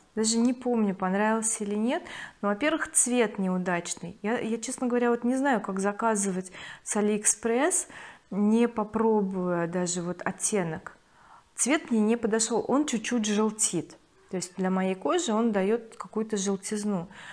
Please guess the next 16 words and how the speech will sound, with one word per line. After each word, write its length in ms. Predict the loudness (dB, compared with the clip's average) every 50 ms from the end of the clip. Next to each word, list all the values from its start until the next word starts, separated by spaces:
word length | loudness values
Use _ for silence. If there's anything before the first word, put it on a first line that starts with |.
| -18 -20 -20 -20 -20 _ _
Кисточка 640 | 0 2 2 2 2 2 0 -2 -2 -4 -8 -10
классная, 800 | -12 -8 -4 0 2 4 4 4 2 0 0 0 0 0 0 0
консистенция, 840 | 0 -2 -2 -2 -2 -4 -4 -4 -2 0 0 0 0 0 -2 -2 -2
кстати, 400 | -4 -4 -4 -4 -4 -2 -2 0
неплохая. 920 | 2 2 2 0 0 0 -2 -2 -2 -2 -6 -4 -2 -2 0 0 0 -2 -4 -8 -14 -16 -16 -18 -20 -20 -20 -20 _ -2
Но 640 | 2 2 4 4 4 4 6 6 6 4 4 2 0 -4
все-таки 400 | -6 -2 -2 -2 -2 0 0 0
вот 100 | 0 0
этот 280 | 0 0 -2 -2 0
мой 160 | 0 2 2
барьер, 600 | 2 2 2 0 0 0 -2 0 2 2 2 2 2 -2 -10 -20 -20 _ _ _ _ _ _ _ _ _
что 160 | -16 -6 -2 -2
я 220 | 0 0 0 0
боюсь 760 | 0 2 2 4 4 4 4 2 2 2 2 0 -2 -4 -6 -8 -14 -6 0
пользоваться 1000 | 2 4 4 4 2 0 0 -2 -2 -2 -2 0 0 0 2 2 0 0 -2 -4 -6 -4
продукцией 880 | -2 -2 0 2 2 2 0 0 -2 -2 0 2 2 2 0 -2 -6